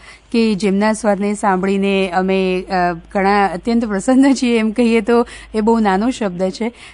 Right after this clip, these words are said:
અ, અને આશા રાખીએ કે આપના બંને તરફથી અમને સતત આવું, અ, સુમધુર સંગીત મળતું રહે.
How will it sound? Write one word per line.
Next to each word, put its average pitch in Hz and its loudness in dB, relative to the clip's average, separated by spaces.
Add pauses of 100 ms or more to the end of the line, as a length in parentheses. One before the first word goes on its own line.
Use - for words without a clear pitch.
(140)
અ, - -4
અને 214 2
આશા 208 0
રાખીએ 220 2
કે 208 0
આપના 190 2 (140)
બંને 190 0
તરફથી 190 -2
અમને 190 0
સતત 190 -4
આવું, 185 0
અ, 185 0
સુમધુર 214 0
સંગીત 190 -4
મળતું 170 -2
રહે. 180 -2